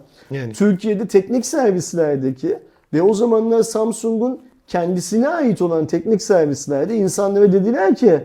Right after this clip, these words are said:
Speaker 2: "Ya şu WhatsApp'ı da hep ana sayfanızda tutmayın. Bazen ikinci sayfaya, bazen üçüncü sayfaya taşıyın." dedi. Bunu duyduk kendi
Speaker 1: Evet, evet.
Speaker 2: kulaklarımızda.
Speaker 1: Ya,
Speaker 2: Hep
Speaker 1: ondan
Speaker 2: aynı oyunu oynamayın dediler.
Speaker 1: Bir kere de
Speaker 2: Cihazınızdaki açık ekran uyandırma özelliğini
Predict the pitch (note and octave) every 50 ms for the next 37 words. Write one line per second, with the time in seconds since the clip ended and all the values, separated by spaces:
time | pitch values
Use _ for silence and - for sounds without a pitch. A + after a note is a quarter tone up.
0 | - - _ _ _ - - D3 D#3+ F3 G#3 G#3 - G#3+ F#3+ F#3+ G3+ F#3+ - -
1 | G#3+ G#3 B3+ A#3 C4 C4 A#3 - A#3 A3 A3 A3+ A#3+ A3 - A#3 A3+ G#3+ A3+ A#3
2 | A3+ G3+ G3+ G#3+ G#3 - C#4+ C#4 - - E4 E4+ D#4+ A#3 F#3 - - - _ -
3 | _ - E3+ F3+ F3+ F3 G#3 G3+ D#3+ G3+ G#3+ G#3+ G#3 - A3 G#3+ G3 F#3 G3+ F#3+
4 | F3+ F3+ F#3+ F#3 F#3 G#3 F#3+ E3+ F#3+ A3 G3+ E3+ A3+ A3 G3+ A#3+ B3+ B3 - C4
5 | G3+ - A3+ A3 F#3 E3+ D3+ D#3 D3+ D#3 F3+ G#3 G#3+ G#3 B3 B3 E4 F4+ - -
6 | F4+ E4 D#4 A#3 A3 B3 A3+ G3+ G3 G#3+ G3 F#3 E3+ D3+ D3 D3+ D#3 F3 F3 -
7 | - D#3 D3+ C3 A#2+ - A3+ G#3+ G3 G#3+ A#3 B3 C#4+ D#4 D4 C#4+ D4 D4 D4 D4+
8 | D4 C#4+ C#4+ F4 F#4+ G4+ G#4 G4 E4+ C4+ G#3+ - - - C4+ B3+ B3 B3+ A3+ G3+
9 | F3 D3 - - - - _ C#3+ C#3+ F#3 F#3+ C#3+ B3+ A#3+ B3 B3+ A3+ - C4 C4
10 | C4+ A#3 A3+ B3 D4+ D#4 A3 - D#4 F#4 - - - - _ _ _ _ _ _
11 | - G3 F#3+ - D#4+ C#4 C4+ B3+ - B3+ D#4 D#4 C#4+ C#4 C4+ C4+ C4+ C4+ C4 B3+
12 | C4+ C4+ C#4 D#4+ C#4 C4 A3+ G#3+ C4 C4 C4 C4 C4 C4 C4 C4+ D#4 E4 D#4 A#3+
13 | F3+